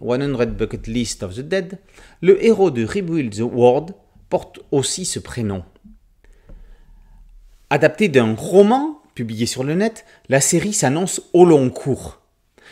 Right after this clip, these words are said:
Ce premier tome ne porte pas le numéro un, mais le numéro zéro zéro un.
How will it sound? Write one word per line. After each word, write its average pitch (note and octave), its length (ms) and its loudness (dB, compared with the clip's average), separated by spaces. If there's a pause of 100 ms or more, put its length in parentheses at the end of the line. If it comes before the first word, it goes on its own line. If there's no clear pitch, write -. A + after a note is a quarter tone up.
Ce - 140 -2
premier C3 300 -2
tome G3+ 240 6
ne B2+ 80 0
porte C3 260 -4
pas D#3+ 160 4
le C3+ 100 4
numéro A#2+ 400 2
un, G#3+ 160 0 (300)
mais B2+ 80 -2
le D3 80 2
numéro F#3 480 4
zéro G3 400 4
zéro C#3+ 520 2
un. A#2+ 240 -2